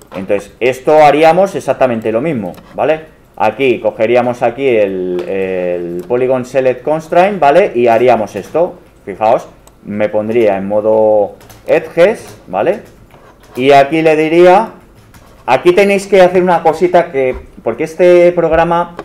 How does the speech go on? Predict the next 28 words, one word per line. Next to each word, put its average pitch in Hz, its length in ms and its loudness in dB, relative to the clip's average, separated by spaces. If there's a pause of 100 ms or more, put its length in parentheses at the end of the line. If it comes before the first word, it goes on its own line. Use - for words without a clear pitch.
(280)
tiene 160 240 0
algunas 160 320 -2
particularidades 147 880 0
que, 123 680 -2
que - 80 -6
son 139 200 -8
muy 143 120 -6
curiosas. 101 500 -6
Fijaos, 107 380 -4 (580)
yo 165 140 4
aquí 185 220 2
si 143 180 -8
quisiera 156 400 2
otra 180 160 4
vez 180 180 4
aplicarle 175 640 0
la, 101 460 0
el 101 220 -6
hard, 170 400 2
¿vale? 123 240 -2 (360)
Lo 123 240 2
que 123 100 2
haría 156 240 4
sería 156 460 0 (440)
primero 127 520 0
activar 123 380 0
el 147 100 4
off 214 220 2